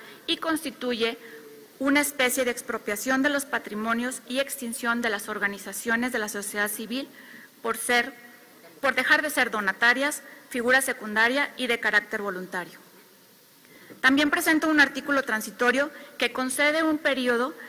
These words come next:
para que dichas organizaciones puedan llevar a cabo los ajustes internos y la serie de trámites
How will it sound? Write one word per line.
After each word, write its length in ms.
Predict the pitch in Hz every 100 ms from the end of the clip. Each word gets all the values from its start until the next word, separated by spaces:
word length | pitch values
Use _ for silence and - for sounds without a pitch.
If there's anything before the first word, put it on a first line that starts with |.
| -
para 220 | - 240 247
que 100 | 269
dichas 320 | 294 349 339
organizaciones 680 | 339 269 233 233 254 254 269
puedan 380 | 277 277 294
llevar 260 | 294 240 226
a 60 | 240
cabo 280 | 240 233
los 180 | 247 240
ajustes 600 | 220 - 247 - 285 294 -
internos 600 | 262 277 269 226 220 233 240
y 100 | 240
la 120 | 220
serie 320 | 220 247 254
de 100 | 277
trámites 540 | 254 240 220 220 269